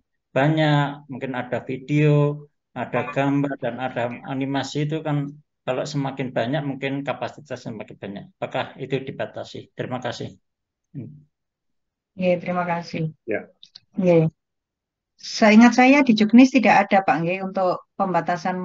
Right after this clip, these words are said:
Speaker 2: kuota, apa, eh, kapasitas
Speaker 1: Kapasitas.
Speaker 2: ini, kapasitas medianya. Tetapi ya, jenengan bisa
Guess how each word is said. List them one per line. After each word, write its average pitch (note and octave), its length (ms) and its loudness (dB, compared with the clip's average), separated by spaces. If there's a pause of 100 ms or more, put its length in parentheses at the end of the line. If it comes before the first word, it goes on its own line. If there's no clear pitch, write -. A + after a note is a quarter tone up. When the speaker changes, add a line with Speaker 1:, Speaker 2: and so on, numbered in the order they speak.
(360)
Speaker 2:
kuota, F3+ 680 0
apa, A3 320 -2 (160)
eh, E3+ 240 -2
kapasitas F#3 720 -6
Speaker 1:
Kapasitas. - 160 -10
Speaker 2:
ini, A3+ 400 2 (400)
kapasitas F3+ 1160 -2 (920)
medianya. F3 880 0 (400)
Tetapi A3 400 2
ya, F3 200 4
jenengan F3+ 520 2
bisa F#3 320 0